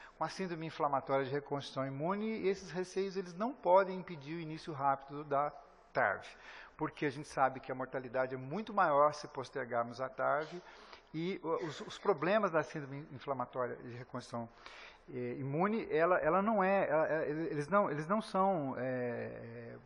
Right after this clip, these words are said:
maiores do que o atraso da, da tarv. Existem algumas exceções, que seria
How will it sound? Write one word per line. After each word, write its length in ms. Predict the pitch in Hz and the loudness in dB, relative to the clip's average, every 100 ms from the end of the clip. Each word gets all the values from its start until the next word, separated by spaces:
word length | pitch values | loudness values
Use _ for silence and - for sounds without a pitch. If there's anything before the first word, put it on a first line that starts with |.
| 143 | -14
maiores 720 | 117 151 147 139 151 165 156 | 6 10 10 12 10 10 6
do 100 | 156 | -4
que 260 | - 143 143 - - | -2 0 0 -4 2
o 80 | 135 | 6
atraso 640 | 131 - 123 123 120 123 - - - - | 6 6 4 4 2 -6 -16 -20 -20 -8
da, 560 | 101 117 117 117 113 | 0 2 4 2 0
da 220 | - 107 | -2 -2
tarv. 360 | 131 - - - - - - - _ - _ _ - | -2 -2 -8 -8 -14 -20 -20 -20 _ -20 _ _ -14
Existem 640 | 151 123 180 190 196 175 127 - - - - - - _ | -12 -6 -4 -2 0 -2 -4 -10 -20 -20 -20 -20 -20 _
algumas 440 | 151 139 156 160 143 | 6 6 4 2 2
exceções, 800 | 143 160 147 - 175 214 254 - | -2 -2 -4 4 6 6 4 -6
que 100 | - | -6
seria 420 | 160 135 135 123 | -4 0 0 -2